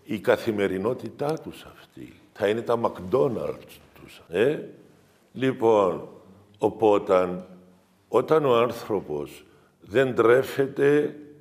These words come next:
με υγιεινή διατροφή, δεν κοινωνά σώμα και αίμα Χριστού, δεν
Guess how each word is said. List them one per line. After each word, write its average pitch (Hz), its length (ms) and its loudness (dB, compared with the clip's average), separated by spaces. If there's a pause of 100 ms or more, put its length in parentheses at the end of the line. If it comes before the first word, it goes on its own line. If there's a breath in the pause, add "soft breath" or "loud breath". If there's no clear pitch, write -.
(160)
με 110 340 -4
υγιεινή 104 1000 -6 (360)
διατροφή, 95 800 -2 (1120 loud breath)
δεν 101 580 2
κοινωνά 107 760 0
σώμα 117 520 -2
και 104 220 -6
αίμα 110 240 -4
Χριστού, - 640 -12 (1200 soft breath)
δεν 127 400 4